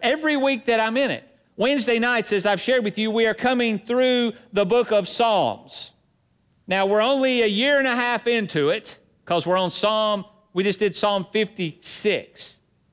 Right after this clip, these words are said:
And you're going, "Well, it's too late for me to join on Wednesday." No, we got nearly a hundred Psalms left to go.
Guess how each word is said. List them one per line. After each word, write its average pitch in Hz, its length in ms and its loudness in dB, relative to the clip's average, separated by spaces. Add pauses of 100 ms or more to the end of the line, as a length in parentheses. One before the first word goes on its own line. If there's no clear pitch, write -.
(140)
And 139 80 -2
you're 151 100 0
going, 156 220 2
"Well, 151 240 2
it's 139 140 -6
too 175 140 0
late 156 200 2
for 143 100 -4
me 143 140 0
to 131 80 -2
join 139 280 0
on 127 120 -2
Wednesday." 123 340 -4
No, 254 800 -8 (440)
we 254 120 -2
got 220 200 -2
nearly 214 280 2
a 147 100 2
hundred 233 580 -2
Psalms 208 480 -4
left 143 280 -4
to 127 60 -10
go. 107 340 -10